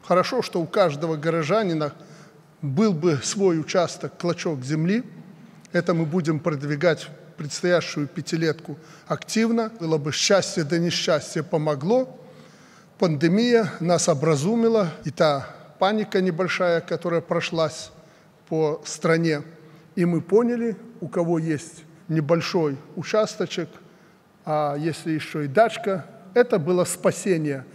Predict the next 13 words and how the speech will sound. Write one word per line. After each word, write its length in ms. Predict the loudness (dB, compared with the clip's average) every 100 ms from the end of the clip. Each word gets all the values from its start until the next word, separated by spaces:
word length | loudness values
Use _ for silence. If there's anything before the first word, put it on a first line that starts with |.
| -20 -8
для 180 | -2 -2
стариков. 600 | -2 -4 -4 2 2 2 -8 -18 -20 -20 -20 -8
Вы 140 | -2 -2
смогли 400 | 0 -4 -2 -4
поехать 560 | -2 -4 -4 -6 -10
и 20 | -4
сами 320 | -4 -2 -4
туда 300 | -6 -2 -2
на 140 | 0
выходные, 520 | -4 -4 -4 -2 -2
и 40 | 0
вывезти 460 | -2 -6 -8 -12
туда 360 | -12 -4 -4